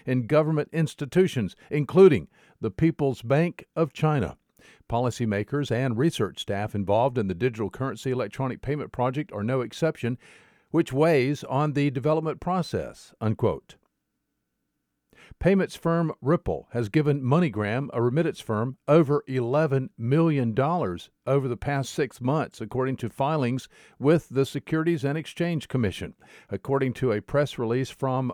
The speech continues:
MoneyGram, quote, "MoneyGram continued to expand its strategic partnership with Ripple as the first money transfer company to scale the use of blockchain capabilities," unquote.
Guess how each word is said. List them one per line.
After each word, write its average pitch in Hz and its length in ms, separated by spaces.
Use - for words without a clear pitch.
MoneyGram, 107 840
quote, 170 360
"MoneyGram 104 680
continued 127 720
to 143 140
expand 160 500
its 123 120
strategic 147 600
partnership 135 580
with 117 160
Ripple 143 380
as 123 220
the 117 100
first 165 440
money 147 280
transfer 147 460
company 160 460
to 113 140
scale 151 440
the 127 120
use 147 300
of 110 120
blockchain 139 600
capabilities," 139 880
unquote. 113 480